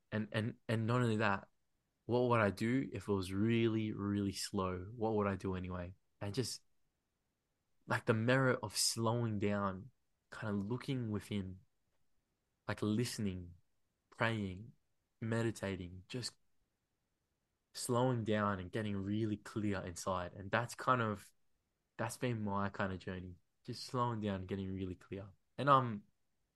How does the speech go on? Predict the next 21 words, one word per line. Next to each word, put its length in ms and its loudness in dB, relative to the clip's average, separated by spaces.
yeah, 140 4
it's 240 2
funny 360 8
as 120 2
well 240 4
how 240 2
you 160 2
think 420 -4
things, 480 -4
like, 140 -6
are 140 4
wasted 600 2
and, 180 -4
like, 160 -8
"Oh, 280 2
why 120 0
did 80 -2
I 60 -8
do 120 -6
this, 240 -8
that?" 280 -2